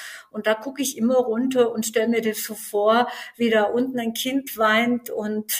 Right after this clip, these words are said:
äh, Gräfin Luise im Nachtgewand, das wir leider nicht haben,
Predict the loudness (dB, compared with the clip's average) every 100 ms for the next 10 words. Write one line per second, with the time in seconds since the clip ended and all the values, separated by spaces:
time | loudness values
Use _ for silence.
0 | 0 2 2 0 2 4 4 2 2 2
1 | -2 -4 -2 0 0 -2 -2 -4 -6 -2
2 | 0 0 -2 -2 2 2 4 4 4 2
3 | 0 0 0 0 -2 -8